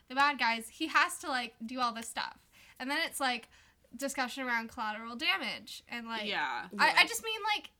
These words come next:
Speaker 1: he kills a lot of people and accidentally causes the death of a lot of people. Though I blame the bad guys for those deaths, Gosling plays into their hands.
Speaker 3: But, like, what choice did he have? Not that I'm defending Gosling, but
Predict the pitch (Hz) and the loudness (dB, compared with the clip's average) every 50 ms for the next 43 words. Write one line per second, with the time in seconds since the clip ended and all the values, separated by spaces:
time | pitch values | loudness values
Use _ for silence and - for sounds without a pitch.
0 | _ _ - - 440 571 622 - 659 740 740 740 494 359 285 269 240 277 269 277 | _ _ -10 -6 -6 -6 -2 2 2 2 2 2 -2 -2 4 6 8 8 6 6
1 | 220 - 269 254 220 - 240 240 240 240 233 233 - 247 247 226 254 277 - - | 2 -4 -4 -4 -4 -4 -4 -4 -4 -4 -4 -4 -4 -2 0 0 0 0 0 0
2 | 254 277 262 - 240 247 226 - 247 233 233 226 226 226 220 214 - 233 214 202 | 0 0 0 0 -4 -8 -4 -2 0 0 0 -2 -4 -8 -10 -10 -8 -10 -8 -6
3 | - 214 202 220 - - 220 214 208 - 73 71 - - - - - - - - | -4 -4 -4 -4 -6 -12 -18 -16 -14 -12 -10 -10 -12 -12 -16 -18 -14 -10 -10 -8
4 | 226 247 247 247 240 220 262 262 262 254 254 240 208 233 220 226 220 220 214 214 | -6 -4 -4 -4 -2 0 -2 -2 0 -2 -2 0 2 4 4 4 4 4 2 2
5 | 220 - - - 240 226 208 - - - - - 269 247 226 214 220 220 - - | 2 -2 -8 -10 -10 -8 -8 -8 -8 -8 -4 0 2 2 2 2 0 -6 -10 -12
6 | - - - - - - - - - - - _ _ _ _ - - _ _ - | -10 -10 -12 -14 -16 -20 -18 -18 -20 -20 -20 _ _ _ _ -20 -20 _ _ -8
7 | - - 277 285 320 311 - 381 349 302 - 311 302 254 220 262 262 254 269 233 | 0 2 4 4 4 2 -4 -10 -10 -8 -6 -6 -6 -6 -4 -6 -6 -6 -6 -8
8 | 247 226 226 233 247 262 247 - - - - - - - - - - _ _ _ | -8 -8 -8 -8 -8 -10 -10 -10 -14 -18 -20 -20 -20 -20 -20 -20 -20 _ _ _
9 | _ _ _ _ _ _ _ _ _ _ _ _ _ _ _ _ _ _ _ - | _ _ _ _ _ _ _ _ _ _ _ _ _ _ _ _ _ _ _ -12
10 | 208 214 208 202 190 180 175 170 - - - - - 196 208 254 247 - - 156 | -10 -8 2 6 6 6 6 4 -8 -8 -8 -8 -6 -6 -6 -6 -8 -8 -12 -12
11 | - 160 139 151 151 147 - 185 165 113 - - - - - 165 156 160 - 170 | -14 -16 -18 -18 -16 -10 -6 -6 -6 -6 -8 -12 -14 -12 -10 -10 -10 -12 -14 -14
12 | 156 151 156 156 - 156 - - 170 175 170 147 - - - 170 175 185 202 - | -14 -14 -14 -16 -18 -18 -16 -14 -14 -12 -12 -14 -14 -14 -12 -10 -10 -8 -8 -10
13 | - - 95 - 160 165 - - - - - | -10 -12 -16 -18 -18 -18 -16 -16 -14 -14 -14